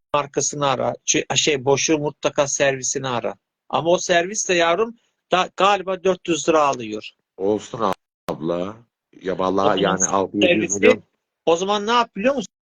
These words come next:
Speaker 1: Ama böyle internetten falan bulma ya. Git, e, şey yap, e, yerine git. Anladın mı? Sen, sen orada yakında Royce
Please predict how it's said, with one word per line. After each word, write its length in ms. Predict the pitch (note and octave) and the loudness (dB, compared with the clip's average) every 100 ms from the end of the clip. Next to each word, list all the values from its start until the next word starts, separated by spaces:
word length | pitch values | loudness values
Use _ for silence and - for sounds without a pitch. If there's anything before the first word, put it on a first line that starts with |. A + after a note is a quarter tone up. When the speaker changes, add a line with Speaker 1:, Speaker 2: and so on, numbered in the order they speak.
| - F3 D3+ | -6 -4 0
Speaker 1:
Ama 280 | F#3 A3+ | 2 2
böyle 240 | A3 A3 G#3 | 2 2 2
internetten 640 | G#3+ G#3 A3 G#3+ - A3 | -2 -2 0 0 0 0
falan 320 | A3 A3 G#3+ | 2 2 2
bulma 320 | A3 A3 F#3+ | 0 2 2
ya. 300 | D#3 C#3+ C#3 E3 _ _ _ D#3 | 2 2 0 -4 _ _ _ -4
Git, 400 | G3+ A#3+ - - _ _ _ _ _ - | -2 -2 -6 -8 _ _ _ _ _ 0
e, 380 | E3+ F3 F3 | 4 4 4
şey 280 | D#3+ - G3+ | 2 2 2
yap, 240 | F3+ C#3 - - _ - | 0 -2 -4 -14 _ 2
e, 100 | D#3 | 6
yerine 580 | D#3 D#3 E3+ F3+ F#3+ G#3 | 6 4 2 2 0 -2
git. 260 | C#3 B2 - | -4 -4 -2
Anladın 420 | D3+ E3+ F3+ A#3+ | 0 0 0 0
mı? 180 | F3 C#3+ | 0 0
Sen, 280 | - F#3 F#3 | 0 0 0
sen 220 | D#3+ F#3+ | 0 2
orada 200 | F#3 F3+ | 2 2
yakında 480 | F#3 F3+ F#3 F#3 F#3 | 0 0 -2 0 2
Royce 220 | F3+ F#3+ | 2 0